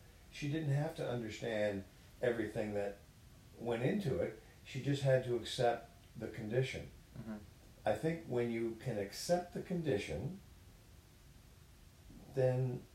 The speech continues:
Speaker 1: "Okay, I got it. Move on."
Speaker 2: Mm-hmm.
Speaker 1: Because if you're trying to, the why, the why question will paralyze you. It, it sucks you down.
Speaker 2: Mm.
Speaker 1: It, it's like, "Oh my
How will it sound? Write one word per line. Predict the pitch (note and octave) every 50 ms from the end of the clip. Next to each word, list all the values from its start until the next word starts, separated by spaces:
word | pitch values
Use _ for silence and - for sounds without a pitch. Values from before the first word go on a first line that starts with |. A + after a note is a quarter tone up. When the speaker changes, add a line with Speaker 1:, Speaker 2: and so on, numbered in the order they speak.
| - - - - -
Speaker 1:
"Okay, | B2 A#2+ - E3+ F3 F#3 - - - -
I | F#2+
got | F#2+ A2+ D3 D#3 C#3+ -
it. | - - - - - - - - - - - - - - - - - - - - - - - - - - - - - - - - - -
Move | G#2 A2 A2+ C3
on." | C#3+ C3 - - - - - - - - - A#2
Speaker 2:
Mm-hmm. | A2 B2 B2 A2+ A2 G#2+ -
Speaker 1:
Because | B2+ B2 C#3 C3 B2+ B2+ B2+
if | B2+ B2 C3
you're | B2 A#2+
trying | - - D#3+ E3 F3 F3+ F3+ D#3
to, | C3 - - - - - - - - - - - - - -
the | - G#2+
why, | G2+ G2+ G#2 B2 C3+ C#3 C#3 C3+ B2 A2+ G#2+ G#2 G2
the | G#2 G2+
why | G2+ A#2 B2+ C#3 C#3
question | - - B2 G#2+ G#2 - - G2+ F2+
will | E2+ E2 - -
paralyze | A2+ A2 A2+ A2 G2 E2+ E2+ E2 D#2+ E2
you. | E2+ -
It, | F#2+ F#2 - -
it | G2 - -
sucks | - - C3 B2 - - -
you | G#2+ G2
down. | G2 G2 G#2+ G#2+ G#2 F#2+ E2 D2 - - - B2
Speaker 2:
Mm. | A#2+ A#2 A2+ A2 - - -
Speaker 1:
It, | A2 A2 A2 G#2+ A2
it's | G#2 - - -
like, | A2 G2+ F#2+ F#2 F2+ - - - - - - - - -
"Oh | - B2+ C3 C3+
my | B2 - -